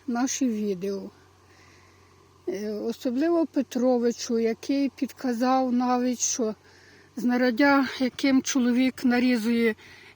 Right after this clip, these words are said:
рівці, називається рало. Ну, щось ми до такого не додумались. Ну, рало, нехай буде рало. Дякую за підказку.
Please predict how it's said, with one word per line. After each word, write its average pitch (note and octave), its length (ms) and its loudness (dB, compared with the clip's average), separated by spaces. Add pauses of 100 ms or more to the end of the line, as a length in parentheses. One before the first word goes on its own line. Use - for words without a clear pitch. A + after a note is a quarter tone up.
рівці, A#3 580 0
називається C4+ 920 2
рало. G#3 580 0 (680)
Ну, C4 180 -2
щось - 300 0
ми D4+ 120 4
до C4 140 0
такого C#4+ 420 0
не C#4 180 4
додумались. A3+ 840 2
Ну, B3+ 180 0
рало, D#4 360 0
нехай A#3+ 320 0
буде A#3 300 0
рало. F#3+ 400 -6 (440)
Дякую C4 520 -2
за G#3 180 -6
підказку. - 840 -12